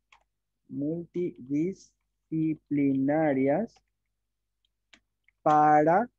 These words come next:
determinar su diagnóstico diferencial. Y yo puedo agregarle, eh, bueno,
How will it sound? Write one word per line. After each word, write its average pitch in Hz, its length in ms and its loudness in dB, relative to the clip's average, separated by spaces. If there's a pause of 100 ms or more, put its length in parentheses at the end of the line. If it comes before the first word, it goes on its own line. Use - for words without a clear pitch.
(600)
determinar 160 1300 2 (720)
su 185 520 -4 (300)
diagnóstico 143 1300 -2 (840)
diferencial. 135 840 -6 (3000)
Y 139 160 -2
yo 143 160 2
puedo 143 160 2
agregarle, 151 800 4
eh, 143 840 2 (3250)
bueno, 127 240 -2